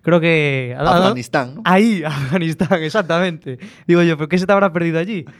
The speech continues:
Speaker 1: Aparte, por ahí hay guerra y hay, hay de todo, ¿no?
Speaker 2: Hay de todo. Na bueno, na bueno. Creo que turismo no es mejor, no es el mejor sitio para ir a hacer, ¿eh?
Speaker 1: No sé a qué iría. No sé si le llamaron de la radio de allí.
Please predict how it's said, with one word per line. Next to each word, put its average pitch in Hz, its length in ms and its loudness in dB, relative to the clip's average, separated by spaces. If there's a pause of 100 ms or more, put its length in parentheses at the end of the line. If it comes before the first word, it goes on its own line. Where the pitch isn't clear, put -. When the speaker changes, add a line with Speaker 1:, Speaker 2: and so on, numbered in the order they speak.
(160)
Speaker 1:
Aparte, 185 360 0
por 165 160 0
ahí 170 80 0
hay 143 160 -4
guerra 139 420 0
y 143 80 -6
hay, 185 140 -4
hay 202 120 2
de 170 120 0
todo, 147 280 -2
¿no? 262 280 -6
Speaker 2:
Hay 147 160 2
de 143 80 0
todo. 110 340 0
Na 139 140 2
bueno, 113 320 0
na 127 100 2
bueno. 104 400 -2 (240)
Creo 151 160 0
que 151 100 0
turismo 156 440 -4
no 151 80 -4
es 143 80 -6
mejor, 147 260 -2
no 151 60 -2
es 151 80 -6
el 160 60 -8
mejor 147 200 0
sitio 123 220 -6
para 131 100 0
ir 123 80 0
a 117 40 0
hacer, 107 200 -8
¿eh? 123 140 -14 (800)
Speaker 1:
No 170 140 0
sé 190 100 2
a 180 60 4
qué 160 100 -6
iría. 151 220 -2
No 156 100 -8
sé 185 100 -6
si 170 80 -4
le 170 100 0
llamaron 151 320 -2
de 147 80 -4
la 139 140 0
radio 143 300 -2
de 123 80 -6
allí. 254 600 -4